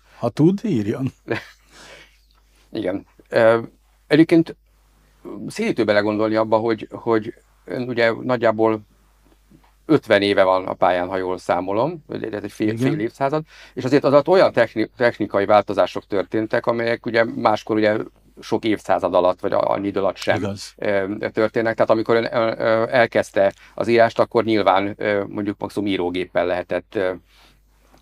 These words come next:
Speaker 2: dolgozni. Ö, ez egyébként, ö, mennyire befolyásolja az, vagy befolyásolja egyáltalán, hogy ez tényleg csak egy technikai kérdés, ö, a-, az írói folyamatot, az, az alkotásnak a folyamatát?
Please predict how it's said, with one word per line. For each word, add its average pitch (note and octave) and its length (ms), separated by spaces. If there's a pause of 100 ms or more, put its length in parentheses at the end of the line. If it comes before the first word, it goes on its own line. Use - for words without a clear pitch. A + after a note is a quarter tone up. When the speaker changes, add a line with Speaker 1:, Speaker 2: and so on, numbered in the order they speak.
(120)
Speaker 2:
dolgozni. F2+ 560 (300)
Ö, A2+ 280 (100)
ez C#3 220 (120)
egyébként, C#3 760
ö, B2 320 (260)
mennyire D3+ 360
befolyásolja G2 760
az, F#2+ 80
vagy G#2+ 120
befolyásolja A2 680
egyáltalán, G2 480
hogy G2+ 100
ez G2 80
tényleg C3+ 200
csak A2 120
egy G2+ 100
technikai G2+ 540
kérdés, G#2+ 560 (300)
ö, A2+ 480
a-, A2+ 220
az A#2 140
írói G#2 320
folyamatot, F#2+ 480
az, G#2+ 180
az A2+ 140
alkotásnak G2+ 640
a F#2+ 60
folyamatát? F2 680